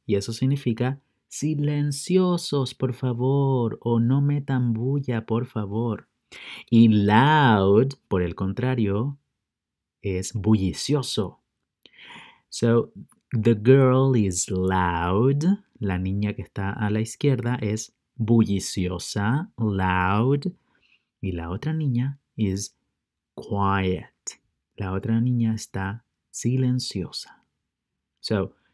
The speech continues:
loud Y fíjate bien la pronunciación. Se escribe de una forma, pero se pronuncia distinto. Yo digo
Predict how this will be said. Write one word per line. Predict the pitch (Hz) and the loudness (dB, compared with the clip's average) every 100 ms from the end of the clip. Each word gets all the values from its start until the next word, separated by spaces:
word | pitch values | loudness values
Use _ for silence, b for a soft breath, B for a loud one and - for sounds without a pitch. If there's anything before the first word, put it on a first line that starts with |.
| _ - | _ -6
loud | 92 92 92 95 101 113 135 151 170 196 - b b | 0 2 2 2 4 4 4 4 4 2 -2 b b
Y | - | -6
fíjate | - 92 101 87 | -6 -4 -4 -2
bien | 87 92 117 | -2 0 0
la | |
pronunciación. | 120 120 123 - 95 143 170 135 b b | 2 2 2 0 -2 0 -2 -4 b b
Se | - - | -10 -8
escribe | - - 123 143 | -6 -2 0 2
de | 143 | 0
una | 156 | -2
forma, | 160 104 98 107 | -2 -2 -2 -2
pero | 110 113 | -2 -2
se | 113 | -2
pronuncia | 127 113 90 104 | 0 0 -2 -4
distinto. | 113 - 170 175 101 b b b - | -4 -2 -2 0 -4 b b b -4
Yo | 101 | -2
digo | 101 98 - | 0 -2 -6